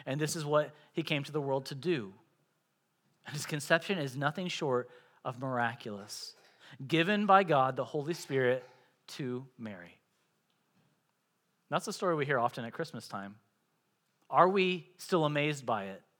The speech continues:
Or is it just kinda like, "Oh yeah, that's the Christmas story. I've heard that before." This should be amazing. This should provoke astonishment in us. What we're reading about has never happened before and,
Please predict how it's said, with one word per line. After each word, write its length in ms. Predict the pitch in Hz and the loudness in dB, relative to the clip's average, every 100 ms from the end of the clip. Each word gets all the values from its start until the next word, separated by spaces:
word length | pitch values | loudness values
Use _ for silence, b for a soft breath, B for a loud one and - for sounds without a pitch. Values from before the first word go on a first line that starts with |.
| _ _ _ _ _ | _ _ _ _ _
Or 120 | 170 | 4
is 80 | 165 | 6
it 60 | 156 | 4
just 180 | 156 170 | 0 2
kinda 120 | 165 | 2
like, 120 | 151 | 4
"Oh 120 | 233 | 4
yeah, 140 | 294 160 | 4 4
that's 140 | 196 | 2
the 80 | - | -2
Christmas 280 | 185 135 - | -4 -4 -4
story. 160 | 120 | -2
I've 80 | 139 | 0
heard 120 | 120 | -2
that 120 | 110 | -6
before." 340 | 107 - 113 143 _ _ _ _ B B B B B B B B | -8 -10 -10 -10 _ _ _ _ B B B B B B B B
This 160 | 160 | -4
should 340 | 208 - 220 185 | 0 0 0 0
be 160 | 180 | 2
amazing. 480 | 156 139 175 160 120 | 2 2 -2 -2 -2
This 140 | 143 156 | -2 0
should 260 | - 214 | 2 0
provoke 440 | 190 143 160 175 - B B | 2 4 6 4 2 B B
astonishment 840 | 143 - 170 190 175 - 151 135 | -8 -2 2 4 2 -2 -4 -4
in 140 | 151 170 | -2 -2
us. 220 | 123 - | -2 -2
What 100 | 165 | 0
we're 120 | 175 | 0
reading 360 | 151 147 190 175 | 0 0 0 0
about 320 | 135 131 135 B B B B | 6 6 4 B B B B
has 340 | - 175 196 | -2 0 0
never 220 | 202 185 180 | 0 0 -2
happened 320 | 160 185 175 | -4 -8 -8
before 300 | 151 185 160 | -6 -2 0
and, 180 | 143 | -2